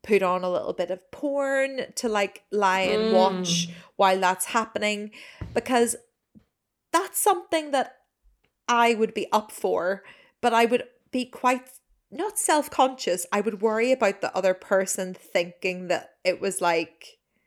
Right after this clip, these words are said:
Speaker 1: that they weren't enough. But
Speaker 2: So
Speaker 1: that's
Speaker 2: here's a,
Speaker 1: crazy,
Speaker 2: here's a
Speaker 1: because
Speaker 2: s-
Speaker 1: this podcast,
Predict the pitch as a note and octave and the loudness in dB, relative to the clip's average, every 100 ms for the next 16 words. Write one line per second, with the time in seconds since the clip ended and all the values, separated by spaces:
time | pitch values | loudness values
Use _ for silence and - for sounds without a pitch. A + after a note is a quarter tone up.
0 | _ _ _ _ - - _ _ _ _ | _ _ _ _ -16 -16 _ _ _ _
1 | _ _ _ _ _ _ - A3+ A3+ G#3 | _ _ _ _ _ _ -2 -2 2 4
2 | G#3 G#3 G3+ G3+ A3 G3+ G#3+ - - - | 4 4 0 0 -2 2 2 0 -8 -14
3 | - _ _ _ _ _ _ _ _ _ | -16 _ _ _ _ _ _ _ _ _
4 | _ _ _ - - A#3+ C4+ C4 D4+ D#4+ | _ _ _ -10 -4 4 4 6 4 6
5 | C4 B3 D3+ C#4 C#4+ A#3 A3+ G#3+ - G#3+ | 6 6 4 2 2 2 0 -2 0 2
6 | G3+ - F#3 F#3 - - | 2 4 4 4 0 -10